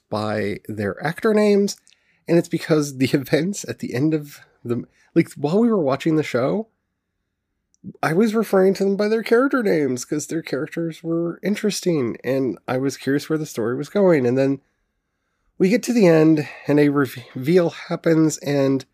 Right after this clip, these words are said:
honestly, the only person I can remember now is Al Pacino. I, what his character was called, I really don't care anymore. <sighs> Yeah. That, that's kind of,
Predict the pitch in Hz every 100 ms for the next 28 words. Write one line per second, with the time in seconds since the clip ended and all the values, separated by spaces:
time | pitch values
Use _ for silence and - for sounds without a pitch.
0 | _ _ _ _ _ _ _ _ _ _
1 | _ _ 165 180 - 175 135 131 147 143
2 | 156 - 120 120 110 113 127 131 123 120
3 | - 131 131 131 104 - 123 - - -
4 | 156 151 139 85 87 - - - - -
5 | 123 131 123 135 - 135 135 135 - 160
6 | 151 131 123 147 143 131 - - 147 143
7 | 143 139 135 131 127 _ _ _ _ _
8 | _ _ _ _ _ _ - 113 113 113
9 | 92 - - _ _ _ _ _ 117 104
10 | 92 82 _ _ _ - - _ - 127
11 | 139 127 147 - - 160 151 143 127